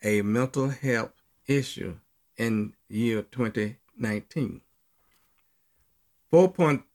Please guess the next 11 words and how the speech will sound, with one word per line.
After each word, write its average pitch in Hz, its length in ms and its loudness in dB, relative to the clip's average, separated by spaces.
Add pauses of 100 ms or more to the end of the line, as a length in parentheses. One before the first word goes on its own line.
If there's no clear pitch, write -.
five 175 260 8
eight 160 220 6
percent 123 440 2
of 107 180 -2
adults 107 560 0
report 113 480 0
having 117 340 2
serious 123 640 0 (100)
thoughts - 520 -4 (180)
of 104 140 -12
suicide. 101 760 -2